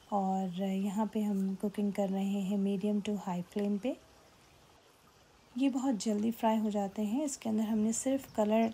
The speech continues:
लाना है, इसके अंदर कोई चीज़ ऐसी नहीं है जो पकेगी।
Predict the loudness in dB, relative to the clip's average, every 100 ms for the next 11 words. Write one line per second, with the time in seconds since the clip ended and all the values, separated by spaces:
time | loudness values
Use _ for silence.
0 | -2 0 0 0 -2 -2 -4 -4 -2 -2
1 | 0 0 0 -2 -2 -2 0 0 2 0
2 | 0 -4 -4 -4 -2 -4